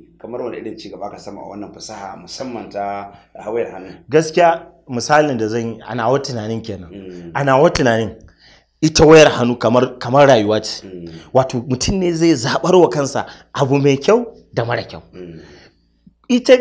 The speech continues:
Speaker 2: rayuwa kamar da ana yanzu Allah ya turo mu duniya mu rayu akan tafarki mai kyau.
Speaker 1: Kwarai.
Speaker 2: To amma kaga shi dan adam shi il-, hankalin da Allah ya bashi
Speaker 1: Kwarai.
Speaker 2: shi ne zai zame mashi linzami.
Speaker 1: Mm.
Speaker 2: To haka wayar hannu take. Lokacin da ka dau wayar hannu kake amfani da ita,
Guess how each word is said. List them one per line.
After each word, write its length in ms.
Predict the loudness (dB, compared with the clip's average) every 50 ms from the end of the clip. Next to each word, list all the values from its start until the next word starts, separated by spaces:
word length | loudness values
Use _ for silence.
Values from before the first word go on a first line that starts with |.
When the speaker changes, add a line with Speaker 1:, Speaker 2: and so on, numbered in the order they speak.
| 4
Speaker 2:
rayuwa 400 | 4 6 8 8 8 8 8 6
kamar 240 | 6 4 2 2 4 4
da 120 | 4 6
ana 160 | 6 6 6
yanzu 280 | 6 4 4 4 4 2 2
Allah 220 | 2 4 4 4
ya 80 | 4 4
turo 240 | 2 0 0 0 0
mu 140 | 0 0
duniya 380 | -2 -2 -2 0 2 2 2 4
mu 80 | 4 4
rayu 420 | 6 6 6 6 4 2 -2 -4 -8 -14 -12 -8
akan 400 | -8 -6 -4 -4 -6 -4 -6 -8 -6
tafarki 500 | -4 0 2 2 0 0 -2 -4 -4 -2
mai 140 | -2 -2 -2
kyau. 200 | -2 -4 -6 -6
Speaker 1:
Kwarai. 240 | -6 -12 -12 -6 -2
Speaker 2:
To 60 | 0
amma 180 | 2 2 2 2
kaga 340 | 4 4 4 6 6 4
shi 180 | 2 2 0 0
dan 120 | 0 0 0 2
adam 260 | 2 2 2 2 0
shi 140 | -2 -6 -6
il-, 260 | -2 0 0 2 2
hankalin 440 | 2 2 2 4 4 4 4 4 4
da 100 | 4 4
Allah 160 | 4 6 6 6
ya 80 | 6
bashi 260 | 6 6 4 2 -2
Speaker 1:
Kwarai. 260 | -10 -8 -6 -6 -4 -2
Speaker 2:
shi 180 | 0 2 4
ne 100 | 6 6
zai 140 | 6 6 6
zame 200 | 6 6 6 6
mashi 200 | 6 4 2 0
linzami. 420 | 0 0 0 0 2 4 4 4 2
Speaker 1:
Mm. 340 | -2 -4 -8 -8 -8 -8 -6
Speaker 2:
To 100 | -4 -2
haka 280 | 0 0 2 4 6 6
wayar 200 | 8 8 8 6
hannu 200 | 4 2 -2 -2
take. 280 | -2 -4 -6 -6 -8 -6 -2
Lokacin 360 | -2 -2 -2 -2 -4 -2 -2
da 60 | -2 -2
ka 100 | -2 -2
dau 120 | -4 0 0
wayar 160 | 0 0 0
hannu 120 | -2 -4 -4
kake 220 | -4 -4 -4 -2
amfani 400 | -4 -4 -2 0 -2 0 -2 -2
da 60 | -4
ita, 320 | -6 -6 -4 -2 -2 -4